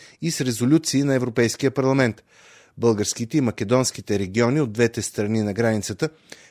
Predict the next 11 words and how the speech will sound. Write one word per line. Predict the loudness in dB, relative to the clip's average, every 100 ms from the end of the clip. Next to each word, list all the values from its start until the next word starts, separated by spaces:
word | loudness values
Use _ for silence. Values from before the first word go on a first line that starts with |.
| -8
подписаха | -6 -2 -2 -2 -4
споразумение | -4 -4 0 0 2 0
с |
цел | 2 4 4 0 -18 -8
да | -4
се | -2
насърчава, | -2 -2 -4 0 4 4 2
подпомага | -6 -2 0 2
и | 2
рекламира | 0 -2 0 2 2
идеята. | 4 4 4 0